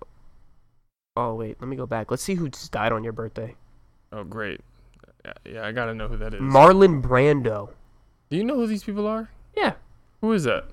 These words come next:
Speaker 1: Marlon Brando?
Speaker 2: Yeah.
Speaker 1: He played Don Corleone in The Godfather.
Speaker 2: Really?
Speaker 1: The actor? Yeah.
Speaker 2: Oh, great. Birthday
Speaker 1: Uh,
Speaker 2: or death?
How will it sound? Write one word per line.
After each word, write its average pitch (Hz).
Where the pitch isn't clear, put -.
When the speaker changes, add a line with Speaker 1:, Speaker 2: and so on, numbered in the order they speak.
Speaker 1:
Marlon 151
Brando? 196
Speaker 2:
Yeah. 120
Speaker 1:
He 135
played 135
Don 120
Corleone 123
in 120
The 113
Godfather. 143
Speaker 2:
Really? 117
Speaker 1:
The -
actor? 143
Yeah. 120
Speaker 2:
Oh, -
great. -
Birthday 143
Speaker 1:
Uh, 160
Speaker 2:
or 120
death? 117